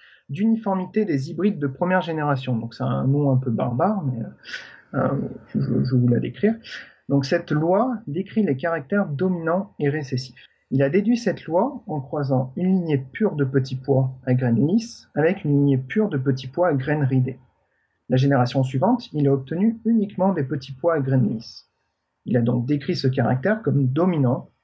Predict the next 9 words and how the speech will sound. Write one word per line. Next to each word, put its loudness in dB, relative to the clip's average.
sur -2
le 2
caractère 2
graines 0
lisses -2
qui -4
est 2
lui 2
récessif. -4